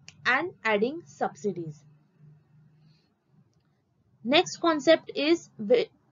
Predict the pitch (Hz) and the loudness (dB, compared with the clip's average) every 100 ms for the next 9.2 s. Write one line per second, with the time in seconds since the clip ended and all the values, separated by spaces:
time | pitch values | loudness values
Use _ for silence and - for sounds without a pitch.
0 | _ - 202 247 339 - 262 277 262 - | _ -12 -4 4 4 4 -6 -6 -12 0
1 | 330 381 - _ _ - 254 - - 277 | 2 0 -4 _ _ -2 -2 -2 -16 -12
2 | 160 _ _ 208 208 269 220 233 302 - | -12 _ _ -4 -4 -4 -4 -4 -4 -8
3 | - - 202 220 247 - 330 370 381 302 | -20 -8 -4 -2 -2 -2 0 0 0 -2
4 | 254 262 - - 196 208 - _ _ - | 0 0 -4 -8 -6 -6 -8 _ _ -2
5 | 202 - - 220 247 - 339 311 196 - | -2 -2 -4 -4 -4 -4 2 2 2 -4
6 | _ _ _ _ 202 330 - 294 277 285 | _ _ _ _ -2 -2 -2 -12 -8 -6
7 | 247 240 240 254 - 285 320 381 _ - | -2 0 0 -2 -6 -6 -6 -8 _ -4
8 | 247 294 381 392 - - _ - 202 190 | -4 -2 -2 -2 -8 -20 _ -14 -2 -2
9 | 170 156 | -2 -12